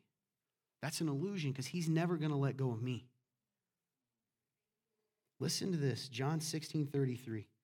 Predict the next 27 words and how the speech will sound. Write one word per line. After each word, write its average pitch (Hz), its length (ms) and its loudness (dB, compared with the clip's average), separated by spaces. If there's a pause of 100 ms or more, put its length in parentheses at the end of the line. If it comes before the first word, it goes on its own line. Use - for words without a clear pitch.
(480)
Here's 151 160 0
some 151 140 -2
truth 131 300 -2
for - 220 -16
you. 101 120 -18
This 123 180 -8
is, 135 200 -4 (540)
this 135 200 -2
is 143 80 0
Jesus. 139 520 -6 (2000)
<clears throat> - 20 0 (3000)
I'll 143 160 6
read 110 200 2
it. - 80 -10 (160)
"I've 170 220 8
told 208 220 10
you 208 80 2
these 185 220 2
things 185 300 4
so 175 120 2
that 156 140 8
in 180 260 6
me 170 140 10
you 156 140 8
may 143 120 6
have 123 180 2
peace." - 500 -2